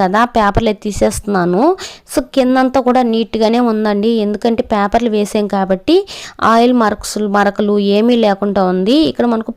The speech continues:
పైన గోడ ఉంది కదా, దానికి మాత్రమే ఉంటాయి, దానికి మాత్రమే క్లీన్ చేసుకుంటే సరిపోతుందండి. మనం ఎక్కువసార్లు ఈ కిందంతా క్లీన్ చేయాల్సిన అవసరం కూడా లేదు, నీట్‌గా ఉంటది. ఆ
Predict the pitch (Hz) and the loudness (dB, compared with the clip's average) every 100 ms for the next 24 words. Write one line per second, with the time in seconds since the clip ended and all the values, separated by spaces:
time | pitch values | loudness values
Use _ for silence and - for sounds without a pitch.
0 | 226 233 240 214 208 220 233 226 220 240 | -2 -2 0 0 2 0 -2 -4 -2 -2
1 | 214 202 208 202 190 185 226 208 190 185 | 0 -2 -2 -4 -4 -2 -4 -4 -2 0
2 | 196 302 381 - - - 196 220 233 269 | 2 0 -2 -8 -20 -8 0 2 2 2
3 | 262 226 226 269 277 226 226 247 254 - | 0 0 0 0 0 0 0 2 0 0
4 | 233 233 - 202 202 220 220 208 190 196 | -4 -4 -2 -2 -2 -4 -2 -4 -2 0
5 | 247 220 202 196 240 233 226 196 214 339 | 0 0 -2 -4 -4 -2 0 0 2 0
6 | 370 - 233 - 226 233 220 226 226 220 | -2 -12 -10 -8 -4 -2 0 0 -2 -2
7 | 285 277 240 233 233 240 214 - 208 202 | -4 0 0 0 0 0 -2 -4 -6 -6
8 | 240 226 208 202 196 185 180 254 359 220 | -4 -4 -2 -2 0 0 0 0 0 -2
9 | 208 202 214 196 185 180 185 285 359 - | -4 -4 -4 -2 -2 -4 -2 -2 -4 -10
10 | - - 220 | -18 -4 0